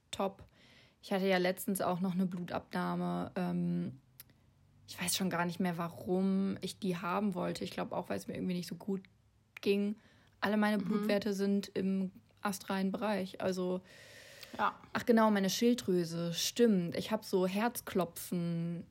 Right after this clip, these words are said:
Speaker 1: in, also ich spür mein
Speaker 2: Mhm.
Speaker 1: Herz manchmal stark in meinem Hals klopfen. Und E K G sieht gut aus, Blutwerte gut, n-, ähm, Schilddrüsenwerte gut.
Speaker 2: Mhm.
Speaker 1: Und ich weiß, also,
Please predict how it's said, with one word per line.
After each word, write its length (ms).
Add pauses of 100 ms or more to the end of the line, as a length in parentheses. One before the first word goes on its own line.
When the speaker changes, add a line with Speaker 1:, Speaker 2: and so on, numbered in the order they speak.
(120)
Speaker 1:
in, 220
also 180
ich 220
spür 260
mein 160
Speaker 2:
Mhm. 40
Speaker 1:
Herz 340
manchmal 340
stark 380
in 100
meinem 480 (180)
Hals 300
klopfen. 640 (1000)
Und 520 (600)
E 140
K 180
G 260
sieht 220
gut 320
aus, 340
Blutwerte 640
gut, 480
n-, 180
ähm, 540 (760)
Schilddrüsenwerte 880
gut. 520 (380)
Speaker 2:
Mhm. 220
Speaker 1:
Und 100
ich 140
weiß, 260
also, 340